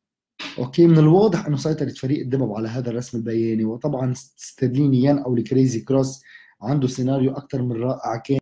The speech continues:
لزيارة إذا بدكم مستويات المية اثنين وخمسين قبل ما نكفي اتجاه الهابط. أنا كان برأيي إنه ممكن يكون عندي leading diagonal اي بي سي irregular wave أو موجة غير اعتيادية،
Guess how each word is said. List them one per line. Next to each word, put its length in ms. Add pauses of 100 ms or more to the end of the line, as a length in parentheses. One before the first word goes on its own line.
لزيارة 640 (100)
إذا 100
بدكم 320
مستويات 500
المية 280
اثنين 180
وخمسين 520 (360)
قبل 140
ما 100
نكفي 320
اتجاه 380
الهابط. 460
أنا 100
كان 200
برأيي 380
إنه 120
ممكن 340
يكون 180
عندي 420
leading 180
diagonal 580 (440)
اي 160
بي 120
سي 280
irregular 520
wave 340
أو 120
موجة 280
غير 340
اعتيادية، 760